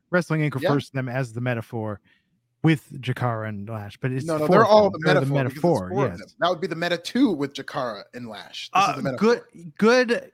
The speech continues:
Speaker 1: interferences in this against, uh, Noam Dar and Ora Mensah. And the Metaphor getting a win, like, this is good 'cause this is really gonna boost the tension with Wes and Carmelo. I think that this was a fun match. There were a lot of moving parts in this match.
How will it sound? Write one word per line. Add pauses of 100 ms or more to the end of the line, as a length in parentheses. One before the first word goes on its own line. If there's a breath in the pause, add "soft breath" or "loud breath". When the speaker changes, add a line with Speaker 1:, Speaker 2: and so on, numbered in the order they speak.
Speaker 1:
interferences
in
this
against,
uh,
Noam
Dar (120)
and
Ora
Mensah. (400 soft breath)
And
the
Metaphor
getting
a
win,
like,
this
is (180)
good
'cause
this
is
really
gonna
boost
the
tension
with
Wes
and
Carmelo.
I
think
that (260 loud breath)
this
was
a
fun
match.
There
were
a
lot
of
moving
parts
in
this
match.